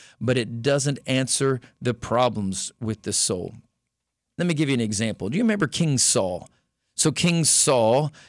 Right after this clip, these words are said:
is, uh, the, the king of Israel, and you can, um,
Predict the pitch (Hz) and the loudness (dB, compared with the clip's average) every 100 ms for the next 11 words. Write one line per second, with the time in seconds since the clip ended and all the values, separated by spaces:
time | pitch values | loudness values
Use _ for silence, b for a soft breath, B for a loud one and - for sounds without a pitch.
0 | - 123 127 123 113 123 117 113 113 113 | -2 2 2 4 2 2 4 2 2 0
1 | 120 113 120 - 147 143 117 135 120 95 | -4 -4 -4 0 0 0 0 0 0 0
2 | 92 104 120 160 151 B B - 113 123 | -4 -2 0 -2 -6 B B -2 0 0
3 | 117 107 101 95 87 - 113 107 98 104 | -2 -2 -2 -4 -10 -6 -4 -4 -6 -10